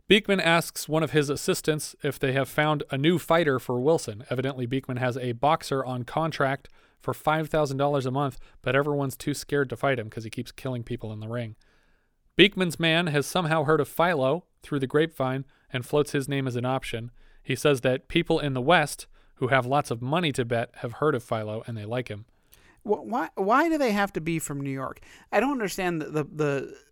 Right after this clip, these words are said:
Speaker 2: the need. Why could they, could, this all could have been done in L A and, and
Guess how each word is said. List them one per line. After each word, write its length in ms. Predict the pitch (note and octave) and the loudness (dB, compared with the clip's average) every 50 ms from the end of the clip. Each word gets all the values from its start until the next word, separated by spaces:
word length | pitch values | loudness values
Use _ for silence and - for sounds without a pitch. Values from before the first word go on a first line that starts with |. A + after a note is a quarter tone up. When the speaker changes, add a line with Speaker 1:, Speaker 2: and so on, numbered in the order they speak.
| _ _ _ | _ _ _
Speaker 2:
the 240 | - D3+ C#3 C#3+ C#3+ | -14 -8 -6 -4 -4
need. 420 | C#3+ D3 D3+ D3+ D#3 D3+ D3 C#3 C3+ | -2 0 0 0 2 0 0 -2 -2
Why 440 | C3+ D#3+ D3+ G2+ G2+ G2+ C3 C#3 - | -2 -4 -4 -4 -6 -8 -10 -8 -8
could 120 | - F3 E3 | -4 -2 -2
they, 80 | F3+ | 0
could, 180 | E3 G3+ G3+ F#3+ | 0 0 0 0
this 140 | F#3 - A3 | 0 2 2
all 120 | A#3 A#3 | 2 2
could 120 | - G3 | 2 0
have 60 | D#3 D3 | 0 0
been 120 | D3+ C3+ | 0 0
done 160 | C#3+ D3+ D3+ | 2 2 2
in 140 | C3+ C3 B2+ | 0 0 -2
L 200 | B2+ B2 B2+ D3 | -4 0 2 4
A 320 | D#3+ D3 A#2+ - D2 - - _ _ _ _ _ _ _ _ _ - | 4 4 4 0 -2 -6 -8 _ _ _ _ _ _ _ _ _ -6
and, 180 | D3+ D3+ D3 C#3+ | -2 -2 -2 0
and 320 | B2+ C#3+ D3 C#3+ C3+ - | -2 -2 -4 -4 -6 -10